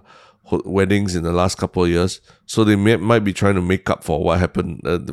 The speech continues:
last couple of years where they've not been able to, to have weddings, uh, and same for couples as well. They all rushing to get married now. And so they're all, the demand is there, you know, and, and hotels are able to charge that kind of price,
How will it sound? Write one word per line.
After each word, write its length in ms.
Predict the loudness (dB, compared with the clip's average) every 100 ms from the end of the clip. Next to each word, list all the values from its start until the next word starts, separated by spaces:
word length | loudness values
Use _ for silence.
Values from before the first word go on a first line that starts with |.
| -6
last 240 | -2 -2 -2
couple 220 | -2 0
of 80 | 2
years 180 | 0
where 80 | -2
they've 140 | -4 -2
not 220 | -4 -4
been 140 | -4
able 240 | -4 -4 -4
to, 320 | -4 -8 -10 -18 -20 -20 -20 -10
to 100 | -2
have 200 | 0 2
weddings, 340 | 0 0 0 0
uh, 80 | 0 -2
and 120 | -2
same 200 | -2 0
for 120 | 0
couples 400 | -2 -2 0 -2
as 120 | -2
well. 160 | -2 -2
They 220 | -2 -4
all 240 | -2 0 2
rushing 360 | 0 -2 -6
to 40 | -4
get 160 | -4
married 300 | -4 -4 -4
now. 240 | -4 -6 -6 -16 -20 -20 _ -8
And 260 | -2 -2 -2
so 200 | 0 2
they're 100 | 4
all, 380 | 4 4 4 4
the 140 | 0 -2
demand 400 | 0 2 2 0
is 160 | 0
there, 320 | 0 2 0 -2
you 120 | -4
know, 240 | -4 -4
and, 500 | -6 -6 -6 -6 -6
and 420 | -6 -6 -10 -12 -8
hotels 460 | -4 0 2 2 2
are 240 | 0 0
able 260 | -2 -2 -2
to 100 | -4
charge 300 | -4 -4 -4
that 100 | -6
kind 140 | -4 -6
of 80 |
price, 420 | -4 -4 -4 -8